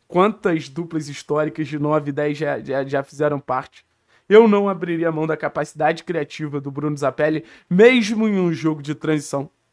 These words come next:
Eu acho que o Bruno Zapelli vem entrando, vem se doando mais, vem lutando mais, o que é necessário.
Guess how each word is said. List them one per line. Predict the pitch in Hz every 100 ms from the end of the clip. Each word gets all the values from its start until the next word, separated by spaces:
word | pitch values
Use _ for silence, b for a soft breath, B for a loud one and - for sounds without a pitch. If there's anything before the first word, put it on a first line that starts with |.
| b b -
Eu | 151
acho | 143 151 -
que | -
o |
Bruno | 147 160 156
Zapelli | 147 147 165 156
vem | 147 156 160
entrando, | 165 151 - 156 156 151 151
vem | 156
se | 165 160
doando | 147 156 147
mais, | 147 165 160 143
vem | 147
lutando | 170 160 165 143
mais, | 147 151 B B B
o | 160
que | -
é | 180
necessário. | 170 160 160 - 147 135